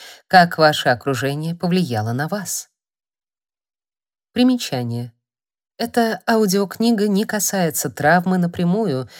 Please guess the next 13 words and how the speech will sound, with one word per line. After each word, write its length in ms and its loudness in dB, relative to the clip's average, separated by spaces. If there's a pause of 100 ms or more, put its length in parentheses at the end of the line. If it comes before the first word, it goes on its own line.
(160)
и 80 -4
может 520 2
не 120 2
подойти 560 0
для 240 -2
работы 340 -2
с 200 -6
ней. 400 -8 (880)
При 140 0
поиске 440 2
исцеления 680 2
от 260 -4
травмы 500 2